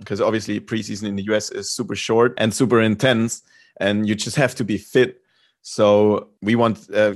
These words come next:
'cause we wanted to play with the ball right away in preseason. Um, everyone had to come in super fit. It, in two weeks preseason, you can't do much of,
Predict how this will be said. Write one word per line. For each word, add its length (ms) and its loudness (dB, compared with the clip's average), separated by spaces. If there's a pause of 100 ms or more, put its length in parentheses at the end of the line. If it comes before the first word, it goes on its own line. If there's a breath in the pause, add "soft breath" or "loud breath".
'cause 160 -8
we 120 0
wanted 260 2
to 120 -4
play 240 2
with 140 -4
the 80 -10
ball 280 2
right 180 0
away 300 -2
in 80 -20
preseason. 520 -16 (140)
Um, 360 -14 (200)
everyone 300 -4
had 160 -6
to 60 -20
come 260 -6
in 140 -8
super 260 -14
fit. 280 -12 (420)
It, 260 -12 (380)
in 120 -4
two 160 -4
weeks 180 -6
preseason, 440 -4
you 80 -8
can't 260 -4
do 100 -8
much 280 -10
of, 220 -10